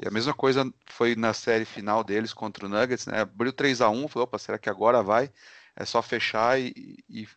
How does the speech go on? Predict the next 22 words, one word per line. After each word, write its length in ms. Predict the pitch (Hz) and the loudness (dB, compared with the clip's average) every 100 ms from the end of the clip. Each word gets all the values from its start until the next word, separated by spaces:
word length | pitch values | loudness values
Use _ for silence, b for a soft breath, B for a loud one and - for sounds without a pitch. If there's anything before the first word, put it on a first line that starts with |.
| _ | _
e 680 | 104 98 101 98 98 95 95 | -16 -12 -12 -10 -12 -14 -16
esperar 460 | - - - 104 107 | -18 -2 4 6 8
o 100 | 110 | 6
Lakers, 380 | 107 131 139 | 2 0 -4
né? 160 | 107 127 _ _ _ _ _ _ | -4 -6 _ _ _ _ _ _
Acabou 260 | - 101 110 | -18 -6 -4
não 220 | 117 104 | -2 -4
indo. 260 | 101 135 143 B B B B B B B | -4 -8 -10 B B B B B B B
É, 120 | 104 | -2
então, 220 | 104 117 123 127 | 2 4 4 2
vamos 160 | - 123 | -6 -4
ver 80 | 123 | -2
como 140 | 127 | 0
é 40 | 131 | 0
que 60 | |
essa, 180 | 143 - | 0 0
essa, 1000 | 143 127 135 127 127 123 120 120 113 113 - _ _ _ - | 0 0 0 2 2 0 -2 -4 -6 -8 -14 _ _ _ -6
essa 200 | 123 123 | -2 2
nova 260 | 127 131 | 4 2
comissão 440 | - 143 131 139 131 | 0 -6 -4 -6 -6
se 120 | - | -8
encaixa. 480 | 156 135 113 - | 0 4 4 2